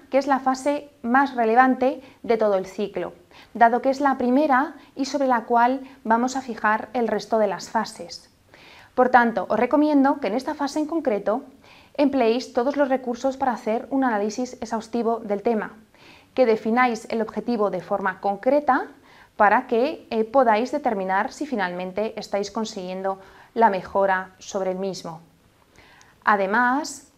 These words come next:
indaguéis cuáles son vuestras necesidades a la hora de lograrlo. Bien, en cuanto a establecer el método de trabajo, esas pautas de trabajo que debéis aplicar en la segunda fase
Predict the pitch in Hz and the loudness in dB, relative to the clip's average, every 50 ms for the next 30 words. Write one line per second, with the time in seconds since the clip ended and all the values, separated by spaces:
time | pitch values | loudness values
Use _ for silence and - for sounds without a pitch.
0 | _ _ _ - - 277 262 254 233 220 214 226 226 226 233 233 - - 277 269 | _ _ _ -2 0 2 4 4 4 4 4 2 0 0 -2 -4 -2 0 0 0
1 | 269 262 269 277 262 254 277 277 277 311 294 285 262 240 254 302 285 294 247 208 | 0 0 0 0 2 2 0 0 0 -4 -2 0 -2 -2 -2 -4 -6 -6 -6 -4
2 | 202 196 196 196 208 220 247 240 - - - _ _ - - - - - 262 262 | -2 0 0 0 -2 -4 -4 -8 -12 -20 -20 _ _ -20 -20 -14 -2 2 4 6
3 | 247 214 208 214 226 233 226 208 - - - 226 240 233 214 220 185 170 170 170 | 6 6 8 6 6 4 4 2 2 2 4 6 6 6 4 2 -2 -6 -6 -8
4 | 170 - - _ _ _ _ _ _ _ - _ _ _ _ _ - 208 202 247 | -14 -20 -20 _ _ _ _ _ _ _ -20 _ _ _ _ _ -10 -4 -2 2
5 | 240 226 208 185 - - - 226 214 208 - 220 226 226 226 220 208 214 226 233 | 2 2 2 0 -4 -8 -6 -6 -6 0 0 0 0 2 0 4 6 6 6 4
6 | 240 240 - - 226 220 - 226 202 196 196 196 - 247 233 233 214 202 196 196 | 2 -2 -6 -8 -8 -4 -2 -2 0 0 -2 0 2 2 2 2 0 0 -2 -4
7 | 196 190 190 185 185 190 185 190 233 285 - - 254 269 311 349 359 - 233 220 | -4 -4 -2 -2 -2 -2 2 2 2 2 2 2 4 4 4 4 0 -6 -8 -4
8 | - 220 220 - 214 214 220 220 226 214 214 214 208 - 208 226 233 226 - - | -4 -4 -2 0 0 0 2 0 0 0 -2 -4 -4 0 2 2 2 2 0 -6
9 | 202 185 185 - - - - - _ - 262 220 214 208 220 214 - 220 214 208 | -6 -6 -6 -10 -20 -20 -20 -18 _ 0 0 2 2 0 0 -2 -4 -6 -8 -8
10 | 208 208 - 240 233 226 - - - - - - - - - 240 240 220 190 - | -8 -2 2 4 4 4 4 0 -8 -20 -20 -20 -16 -4 0 0 0 0 0 0
11 | - 196 185 196 208 208 202 196 - 240 233 240 - 208 185 180 | -2 -2 -2 0 -2 -2 -2 -2 -2 -4 -4 -4 -6 -10 -10 -10